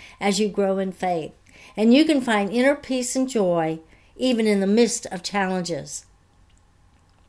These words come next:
Remember, we can turn to the Lord and lean on him for strength and deliverance. And miracles do happen when, when you believe. Well, I want to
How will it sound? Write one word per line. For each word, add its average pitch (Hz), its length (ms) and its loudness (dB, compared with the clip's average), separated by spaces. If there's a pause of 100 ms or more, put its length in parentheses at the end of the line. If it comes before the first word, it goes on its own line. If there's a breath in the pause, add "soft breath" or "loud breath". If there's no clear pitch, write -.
(680 loud breath)
Remember, 247 680 6 (400 soft breath)
we 269 180 6
can 285 220 2
turn 311 400 2
to 311 220 0
the 233 180 4
Lord 214 720 4
and 196 280 2
lean 294 300 4
on 240 180 0
him 185 260 -2
for 190 140 -4
strength 254 600 0
and 208 140 -4
deliverance. 202 840 -6 (640 soft breath)
And 214 220 2
miracles 254 540 4
do 262 240 0
happen 170 580 -4 (480)
when, 180 460 -2
when 170 240 -2
you 180 160 -2
believe. 175 640 -4 (1500 loud breath)
Well, 214 140 2
I 233 40 4
want 269 240 4
to 226 200 4